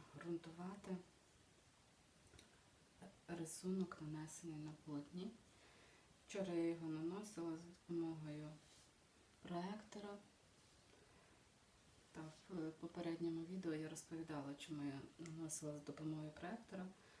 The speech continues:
Тут ще залишилися клітинки, якщо ви бачите,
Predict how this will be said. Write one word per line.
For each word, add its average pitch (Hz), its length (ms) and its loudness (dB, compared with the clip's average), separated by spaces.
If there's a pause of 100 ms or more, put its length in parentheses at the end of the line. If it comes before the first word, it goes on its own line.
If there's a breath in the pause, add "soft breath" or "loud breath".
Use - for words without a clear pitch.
(140)
Тут 226 160 -4
ще 226 120 0
залишилися 190 800 4
клітинки, 220 760 4 (580)
якщо - 340 -6
ви 170 120 -6 (100)
бачите, 156 560 -4